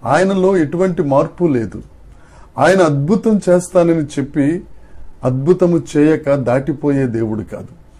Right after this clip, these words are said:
అబద్ధమాడుటకు ఆయన నరమాత్రుడు కాదు. ఆయన చెప్పి మాట ఇచ్చి మాటను నెరవేర్చే దేవుడు.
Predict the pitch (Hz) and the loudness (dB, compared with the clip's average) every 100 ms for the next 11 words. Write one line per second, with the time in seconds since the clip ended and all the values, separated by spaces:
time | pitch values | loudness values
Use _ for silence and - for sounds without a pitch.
0 | - - - 117 151 139 147 135 127 120 | -20 -20 -10 -2 0 0 0 0 0 0
1 | 107 120 - 120 98 - - - - 113 | -4 -6 -6 -6 -6 -12 -20 -20 -12 -6
2 | 120 110 107 117 113 107 110 110 107 - | -4 -4 -4 -4 -6 -6 -4 -6 -8 -10
3 | 101 - - - - - - - - - | -14 -14 -16 -18 -18 -20 -20 -20 -20 -20
4 | - - - 117 120 120 113 - - 139 | -20 -20 -14 -4 -2 -2 -4 -8 -8 -8
5 | - 175 175 147 123 127 143 120 107 - | -8 -2 -2 0 -2 -2 -4 -4 -6 -8
6 | 139 127 113 120 123 113 104 107 113 131 | -6 -4 -4 -4 -6 -6 -6 -6 -4 -4
7 | 127 117 101 107 104 101 120 | -4 -8 -6 -6 -6 -4 -6